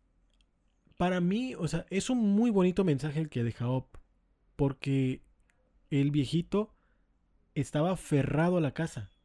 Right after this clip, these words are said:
Se la querían comprar, querían comprar el terreno, trataron de hacer lo posible para quitársela.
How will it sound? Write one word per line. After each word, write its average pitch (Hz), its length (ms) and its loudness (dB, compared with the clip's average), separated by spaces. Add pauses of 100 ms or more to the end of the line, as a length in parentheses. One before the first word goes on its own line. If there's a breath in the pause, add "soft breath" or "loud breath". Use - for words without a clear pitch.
(360)
Se - 180 0
la 131 140 2
querían 147 360 2
comprar, 147 600 2 (720)
querían 135 260 2
comprar 143 300 0
el 143 120 -2
terreno, 147 500 -4 (260)
trataron 143 420 2
de 151 40 2
hacer 143 200 0
lo 156 120 2
posible 143 340 -2
para 123 220 -4
quitársela. 151 600 -8